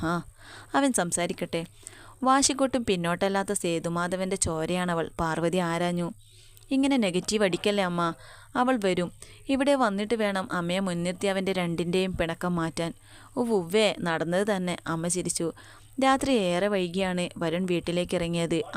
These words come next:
ആരോണുമായി കിച്ചുവിന് എന്തോ അട്രാക്ഷൻ ഉണ്ട് എന്നൊരു സംശയം. അല്ലാതെ ഇത്രയും നാൾ അവൻ്റെ ഉള്ളിൽ ക്ഷേത്ര അവൻ്റെ മാത്രമായിരുന്നു. പക്ഷേ ഇന്ന് അവരുടെ പ്രണയം പാതി വഴിയിൽ മുറിഞ്ഞു പോയതാണെന്ന് അറിഞ്ഞപ്പോൾ മുതൽ മനസ്സിനാകെ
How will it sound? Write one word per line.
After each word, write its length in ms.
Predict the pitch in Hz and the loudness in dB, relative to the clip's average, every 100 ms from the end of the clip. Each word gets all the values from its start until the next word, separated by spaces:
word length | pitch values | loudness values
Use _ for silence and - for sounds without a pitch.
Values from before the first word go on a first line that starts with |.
| 170 | -2
ആരോണുമായി 520 | 165 165 180 185 185 180 | 0 0 0 0 0 0
കിച്ചുവിന് 380 | 175 - 175 180 | -2 0 0 0
എന്തോ 160 | 180 180 - 165 | 2 0 0 -6
അട്രാക്ഷൻ 420 | - 165 175 185 170 | -2 -2 0 -2 0
ഉണ്ട് 160 | 170 175 - 175 | 0 -2 -2 -4
എന്നൊരു 260 | 170 180 185 | -2 -2 -2
സംശയം. 400 | 170 170 175 170 - - - - - 269 | -2 -4 -4 -4 -8 -20 -18 -18 0 2
അല്ലാതെ 360 | 277 285 285 240 | 4 4 2 0
ഇത്രയും 340 | 202 196 202 208 | -2 0 0 0
നാൾ 120 | 202 - 175 | -2 -2 -4
അവൻ്റെ 340 | 170 175 185 196 | -2 0 2 2
ഉള്ളിൽ 240 | 185 175 175 - - | 2 0 -4 -10 -10
ക്ഷേത്ര 320 | - 180 175 185 180 | -2 -2 0 0 0
അവൻ്റെ 240 | 180 185 170 | 0 0 0
മാത്രമായിരുന്നു. 800 | 170 185 180 170 175 170 165 170 - - - - | 0 -2 -2 0 0 0 -4 -6 -10 -20 -20 -6
പക്ഷേ 260 | 262 262 285 277 | -4 0 2 2
ഇന്ന് 140 | 262 - 202 | 2 0 -2
അവരുടെ 320 | 185 185 196 208 | 0 0 0 0
പ്രണയം 360 | 185 175 175 185 180 | -2 0 -2 -2 0
പാതി 300 | 170 170 185 | 0 0 0
വഴിയിൽ 280 | 190 185 180 - | 2 0 0 -2
മുറിഞ്ഞു 300 | 175 165 170 180 | -2 0 -2 -2
പോയതാണെന്ന് 640 | 185 175 175 180 175 175 175 175 | 0 0 0 0 0 -2 -2 -2
അറിഞ്ഞപ്പോൾ 400 | 170 170 175 180 175 | -2 -2 -2 -2 -2
മുതൽ 220 | 170 170 - - - - 277 | -2 -2 -6 -18 -20 -4 0
മനസ്സിനാകെ 720 | 269 - 277 208 180 175 | 2 4 2 2 0 0